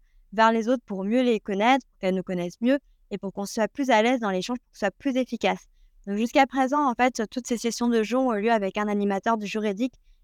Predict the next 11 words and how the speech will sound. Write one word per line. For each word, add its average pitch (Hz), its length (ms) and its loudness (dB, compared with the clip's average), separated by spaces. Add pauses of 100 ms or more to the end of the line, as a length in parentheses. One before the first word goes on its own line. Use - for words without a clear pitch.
(120)
Et 269 120 2
comme 233 200 2
ça, 262 200 -2
ça 208 120 2
permettait 208 600 -2
d'avoir 208 340 0
une 190 120 -4
période 202 260 -4
de 190 80 -8
débriefing 233 720 0
post-jeu 247 600 -2